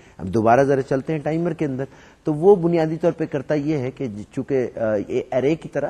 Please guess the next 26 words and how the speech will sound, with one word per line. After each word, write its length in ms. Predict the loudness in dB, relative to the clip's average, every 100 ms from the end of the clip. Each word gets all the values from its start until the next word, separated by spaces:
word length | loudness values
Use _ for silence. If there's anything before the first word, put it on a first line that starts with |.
| -4
آپ 240 | -6 -4
کو 80 | -2
ایڈریس 360 | -2 0 -4
فنکشنز 520 | -4 -8 -8 -6 -8 -6
کے 100 | -2
بارے 220 | -2 -2
میں 140 | -6 -6
تھوڑا 180 | -4 -2
بہت 260 | -4 -6
معلوم 300 | -6 -4 -4
ہوگا، 200 | -4 -4
ہائی 180 | -4 -4
لیول 240 | -4 -4
لینگویجز 520 | -4 -4 -4 -6 -8 -8
کے 80 |
اندر 180 | -8 -4
آپ 180 | -6 -6
نے 60 | -12
شاید 280 | -12 -12
پڑھا 240 | -8 -2 -2
ہو، 140 | -2 -6 -20 _ _
چونکہ 360 | -6 0 0 0 -6 -20 _ -2
ہر، 220 | 6 6 6 2 0 -14 _ _ _
آ، 40 | -4 -2 -2 -2
ایک 380 | 2 2 2 -2
ٹاسک 360 | 0 2 0